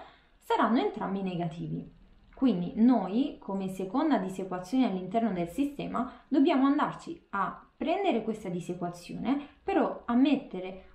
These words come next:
un segno meno davanti al primo modulo e al secondo. Quindi è come se cambiassimo tutti i segni all'interno di questa nostra disequazione. Infatti scriveremo meno due x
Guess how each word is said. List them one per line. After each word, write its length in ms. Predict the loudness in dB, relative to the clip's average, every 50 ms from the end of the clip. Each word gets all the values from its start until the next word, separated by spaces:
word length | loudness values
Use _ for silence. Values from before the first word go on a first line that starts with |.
| -8 0
un 340 | 2 2 4 4 2 0 -4
segno 420 | -4 -2 0 2 2 2 2 2
meno 380 | 2 2 0 0 0 0 0 0
davanti 460 | 0 0 0 0 -2 -2 -4 -6 -6
al 440 | -4 -4 -4 -4 -6 -6 -8 -10 -10 _
primo 280 | 2 4 4 4 4 4
modulo 480 | 2 0 0 -2 -4 -4 -4 -4 -4 -4
e 60 | -2
al 180 | -2 -2 -2 -4
secondo. 640 | -6 -10 -12 -10 -10 -10 -8 -6 -6 -8 -8 -12 -18 -20 _ _ _ _ _ _
Quindi 200 | _ 2 2 2
è 40 | 2
come 200 | 2 0 0 0
se 160 | 0 -4 -2
cambiassimo 640 | -2 2 2 2 2 0 -2 -6 -4 -4 -4 -4 -2
tutti 300 | -2 -4 -4 -2 -2 -2
i 40 | -2
segni 520 | -2 -2 -2 -2 -2 0 0 0 -2 -2 -2
all'interno 500 | 0 2 2 2 2 2 -2 -6 -6 -6
di 140 | -4 -4 -4
questa 380 | -4 -6 -6 -6 -6 -6 -4 -2
nostra 380 | -2 -2 -2 -2 -6 -6 -4 -4
disequazione. 880 | -4 -4 -6 -6 -8 -8 -6 -8 -10 -10 -12 -10 -10 -10 -10 -12 -14 -18 -20 -20 -20 -20 -20 -20 -16 -2
Infatti 420 | 0 0 2 2 0 0 0 -4 -4
scriveremo 640 | -4 -2 0 0 0 2 0 0 -2 -2 -2 -4 -4
meno 420 | -4 -2 -2 -2 -2 -2 -2 -2
due 500 | -2 -2 -2 -2 2 2 0 0 0 -8 -12
x 260 | -12 -12 -12 -14